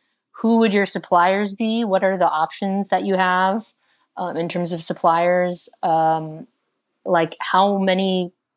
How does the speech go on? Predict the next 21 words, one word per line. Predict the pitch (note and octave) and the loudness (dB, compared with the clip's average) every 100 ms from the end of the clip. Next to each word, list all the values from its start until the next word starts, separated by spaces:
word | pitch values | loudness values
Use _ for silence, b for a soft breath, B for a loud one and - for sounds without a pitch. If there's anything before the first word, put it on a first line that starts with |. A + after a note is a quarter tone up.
| _ | _
bars | D#3+ F3+ G3 F3+ | 4 4 2 -2
of | D#3+ | -6
soap | - F3+ G#3+ | -2 0 0
would | G#3 F3+ | -4 -2
you | |
have | F#3+ F3+ | 0 -2
to | - | -2
manufacture | E3+ E3+ E3 - D#3+ - - F#3 F#3 | -4 -4 -4 -4 -4 -4 0 0 0
on | E3+ | 0
the | E3 | -4
smallest | - - D3+ F3 - | -6 -4 0 0 -2
run? | E3 D#3 F3 | -4 -2 -2
And | F3+ E3 | -2 0
what | E3+ | 2
does | E3+ | 2
that | D#3+ - | -2 0
cost? | D#3 D3+ G3+ - - - b b b b b b | 0 2 0 -4 -12 -20 b b b b b b
What | F3 F#3+ | 2 2
would | F#3+ | 0
packaging | - - D#3 G#3 F3+ G3+ G#3 G3+ | -4 -2 0 -2 -2 -2 -2 -2
cost? | - G3 A3 B3 - - - | 2 2 2 -2 -12 -20 -20